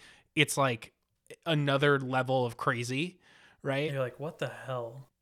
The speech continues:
Speaker 1: Yeah,
Speaker 2: Yeah.
Speaker 1: the other good example is when, uh, Carlos is, is trying to convince her to have a spa day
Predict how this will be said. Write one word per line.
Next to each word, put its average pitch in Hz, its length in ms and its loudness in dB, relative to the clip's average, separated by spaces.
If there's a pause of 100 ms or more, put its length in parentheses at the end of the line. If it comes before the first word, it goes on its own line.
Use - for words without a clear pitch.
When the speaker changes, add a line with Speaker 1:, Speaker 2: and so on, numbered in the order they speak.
(360)
Speaker 1:
Yeah, 143 120 0
Speaker 2:
Yeah. 131 120 4
Speaker 1:
the 139 120 2
other 143 140 2
good 139 140 0
example 127 440 -2
is 123 120 -4
when, 123 300 -4
uh, 113 420 -8
Carlos 127 480 0
is, 117 300 -6
is 123 180 -6
trying 131 220 -2
to 123 40 -2
convince 120 300 -6
her 120 80 -4
to 117 80 -2
have 127 160 -4
a 113 60 -8
spa 233 280 -4
day 120 300 -4